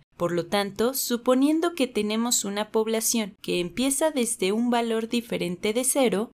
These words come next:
esto crece y esto no se hace muy pequeño, así que la población tendrá una tasa de cambio que incrementa.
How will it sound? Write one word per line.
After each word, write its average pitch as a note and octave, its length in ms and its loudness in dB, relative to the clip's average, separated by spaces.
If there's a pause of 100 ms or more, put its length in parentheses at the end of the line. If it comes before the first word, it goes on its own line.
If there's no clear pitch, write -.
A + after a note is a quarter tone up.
esto F4+ 400 0
crece C#4 680 0
y G#3+ 200 2
esto C#4 360 2
no A3+ 140 2
se G#3+ 240 0
hace G3 220 -2
muy F#3 220 -2
pequeño, A#3 580 0 (120)
así A#3 320 0
que B3+ 140 2
la G#3+ 180 2
población G3+ 760 -2
tendrá C4+ 480 4
una D#4 260 0
tasa A3+ 320 2
de B3+ 160 0
cambio B3+ 560 0
que A3 160 2
incrementa. F3 880 -4